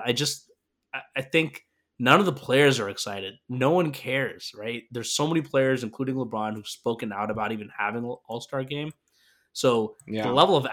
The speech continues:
Speaker 1: apathy is already gonna be through the roof, and that's what I worry about. Um, in a game that no one cares normally,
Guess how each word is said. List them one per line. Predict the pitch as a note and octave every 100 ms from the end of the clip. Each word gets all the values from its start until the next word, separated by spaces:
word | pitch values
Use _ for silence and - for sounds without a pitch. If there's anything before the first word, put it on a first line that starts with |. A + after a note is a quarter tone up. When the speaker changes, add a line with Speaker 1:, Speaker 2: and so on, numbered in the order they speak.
| A#2+
Speaker 1:
apathy | - C3+ B2
is | A#2 A2+
already | A#2+ B2+ B2 B2 A2+ -
gonna | A2+
be | G#2+ G#2+
through | - A2+
the | G#2+
roof, | G2+ A2 F#2+ G2+
and | G#2
that's | A2 B2
what | A2+ G#2
I |
worry | G2+ G2+ G2+
about. | F#2+ F2+ E2+ _ _
Um, | F#2 F#2+ F#2 -
in | C3+
a | C3+
game | C3+ E3+
that | D#3
no | B2 C#3
one | C#3+
cares | - C3 C3 B2 - _
normally, | A#2 G#2+ B2+ F3 G#3 B3